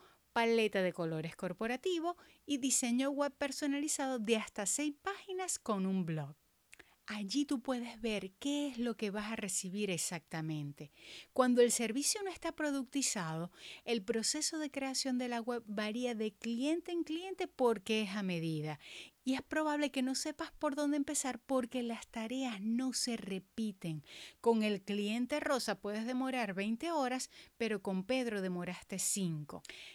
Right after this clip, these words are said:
Entonces los tiempos de producción y las tareas para ayudar a cada cliente resultan cada vez distintas. Vamos al paso número cuatro. Y tiene que ver este paso con definir el formato.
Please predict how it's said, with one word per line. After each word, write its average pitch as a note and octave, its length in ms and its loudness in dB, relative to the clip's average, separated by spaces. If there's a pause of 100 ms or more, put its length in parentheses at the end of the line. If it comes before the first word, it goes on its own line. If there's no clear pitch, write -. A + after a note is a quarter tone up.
(100)
Entonces A#3+ 600 4
los F3 160 -6
tiempos C4 320 0
de E4+ 100 0
producción D4+ 640 0 (240)
y B3 180 0
las G3+ 220 0
tareas G3 440 -2
para F3 220 -4
ayudar E3+ 340 -2
a A#3+ 60 -4
cada B3+ 280 -2
cliente B3+ 560 0
resultan B3 800 -2 (180)
cada C#4+ 280 0
vez D#4 340 0
distintas. E3 920 -2 (720)
Vamos B3+ 500 2
al G#3+ 160 0
paso G#3+ 380 2
número G#3+ 600 4
cuatro. - 440 -6 (800)
Y B3 160 -8
tiene E4+ 420 4
que D#4 140 2
ver C4 160 4
este C4 260 -2
paso E3+ 580 0
con A#3+ 240 2
definir A#3 560 2
el A#3 160 0
formato. E3 960 -4